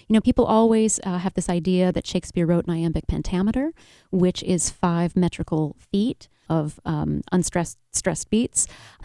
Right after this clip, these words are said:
But Shakespeare wrote in all sorts of different meters, and the different meters show a lot about character,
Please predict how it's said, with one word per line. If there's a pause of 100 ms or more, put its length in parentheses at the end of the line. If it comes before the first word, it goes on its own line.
But
Shakespeare
wrote
in
all
sorts
of
different
meters,
and
the
different
meters
show
a
lot
about
character,